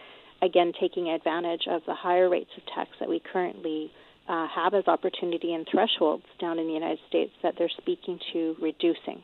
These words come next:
So right now, uh, families have about an eleven million dollar exemption in the United States, but the Biden administration have already promised to reduce it by half. So, you know, there is,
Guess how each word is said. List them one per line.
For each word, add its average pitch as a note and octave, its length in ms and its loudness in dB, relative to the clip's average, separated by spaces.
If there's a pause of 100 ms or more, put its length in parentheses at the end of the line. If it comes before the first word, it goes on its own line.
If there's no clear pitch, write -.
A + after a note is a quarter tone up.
(240)
So E3+ 140 4
right E3+ 180 6
now, F3 280 2 (400)
uh, D#3+ 180 2
families F3 480 2
have F3 180 2
about E3 280 0
an E3+ 160 -2
eleven E3 340 6
million E3 320 -2
dollar D#3+ 280 4
exemption F3 520 -2
in G3 100 2
the G3+ 60 2
United G3 480 0
States, - 340 0 (540)
but - 200 4
the E3+ 60 0
Biden E3 400 2
administration E3 720 2
have E3+ 140 0
already D#3+ 320 2
promised E3 540 -2
to F3 80 0
reduce E3 360 0
it - 120 -6
by D#3 180 -6
half. D#3 340 -4 (720)
So, F3 460 8
you F#3+ 100 -2
know, E3+ 240 0 (100)
there F#3+ 300 10
is, F#3 60 4